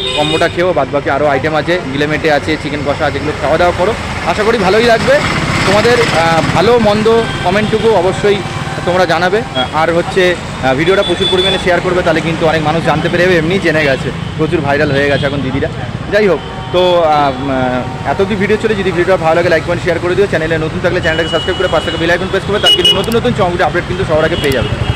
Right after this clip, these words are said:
তো ভিডিও এন্ড করার সময় যারা এলো খালি পেটে ঘোরা যায় না, ঘুরতে গেলে খেতে হবে, খেতে গেলে কী করতে হবে? অবশ্যই আসতে হবে বাইট মি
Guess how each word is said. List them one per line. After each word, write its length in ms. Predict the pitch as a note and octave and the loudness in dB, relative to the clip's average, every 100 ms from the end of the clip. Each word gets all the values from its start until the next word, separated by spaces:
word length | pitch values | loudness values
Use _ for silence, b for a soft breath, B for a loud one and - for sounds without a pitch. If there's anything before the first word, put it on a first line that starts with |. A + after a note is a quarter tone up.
| - - | 0 0
তো 60 | |
ভিডিও 240 | D#3 F3+ G#3+ | 0 2 2
এন্ড 100 | G3+ | 2
করার 200 | G3+ G3+ | 0 0
সময় 140 | G3+ | 2
যারা 140 | F#3+ | 0
এলো 160 | E3+ G3+ - | 2 0 0
খালি 140 | D#3 | 0
পেটে 160 | F3 F#3 | 0 0
ঘোরা 180 | D#3+ E3+ | 2 2
যায় 120 | F3+ | 2
না, 60 | F#3 | 2
ঘুরতে 240 | D#3 F3 | 0 0
গেলে 120 | F3 | 0
খেতে 200 | E3 D#3+ | 0 0
হবে, 140 | D3+ C#3 | 0 0
খেতে 180 | D#3 | -2
গেলে 120 | E3 E3 | -2 -2
কী 100 | D#3+ | -2
করতে 200 | - F3+ | -2 0
হবে? 100 | E3 | 0
অবশ্যই 420 | F3+ - F3+ C#3+ | 0 0 -2 0
আসতে 320 | C3 - F#3+ | -2 -4 -2
হবে 160 | F#3 E3+ | 0 0
বাইট 300 | - F3 E3+ F3 | 0 0 0 0
মি 200 | F#3+ | 0